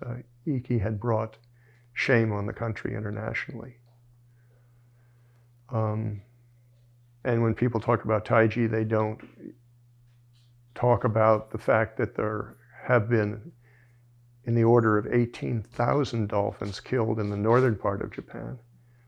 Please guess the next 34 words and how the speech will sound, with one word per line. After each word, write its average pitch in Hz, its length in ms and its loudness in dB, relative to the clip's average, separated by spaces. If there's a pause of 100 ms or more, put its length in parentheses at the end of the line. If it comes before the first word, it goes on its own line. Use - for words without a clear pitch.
(120)
Dall's 123 300 6
porpoise, - 560 -10
that 110 120 -4
are 107 80 -6
killed 117 280 -2
by 104 140 0
harpooning. 107 680 -4 (840)
But - 180 -4
you 131 60 0
just 123 240 2
can't 117 260 0
get 113 140 2
at 131 220 2
it. - 200 -4 (100)
You, 127 360 -6
you'd 123 380 -4
have 123 180 2
to 117 60 -6
follow 110 400 4
bo-, 104 180 2
a - 100 0
boat 113 240 6
around 110 300 2
all 107 220 0
day 110 560 2
if 120 120 -2
you 123 80 0
could 117 140 -4
ever 110 220 -2
get 107 160 0
a 107 60 -2
boat 107 280 0
to - 80 -8
follow. 117 540 2